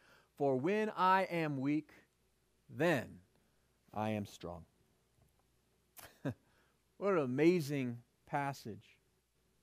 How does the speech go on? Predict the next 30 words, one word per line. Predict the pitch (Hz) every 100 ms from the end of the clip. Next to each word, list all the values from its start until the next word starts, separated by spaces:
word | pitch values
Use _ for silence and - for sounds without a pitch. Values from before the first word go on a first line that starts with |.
| _ _ 185
See, |
God | 170 233 285 214
may | 160 202
choose | 202 - 208 196 160
not | 175 165
to | 151
heal, | 135 165 123 104 101 _ _ _ -
and | 147
that's | 190 190
okay, | 175 - 170 131 113
because | 139 196
if | 185
he | 196
chooses | - 247 202
not | 151 165 190
to, | - 220
and | 156
we've | 156
asked | - 156 190 -
him | 202
to, | 226 233 _ _ _ _ _ -
we |
came | 156 214 226
to |
God | 202 202 196
and |
say, | 196
"Please | 165 - 202 -
heal | 202 208
me," | 202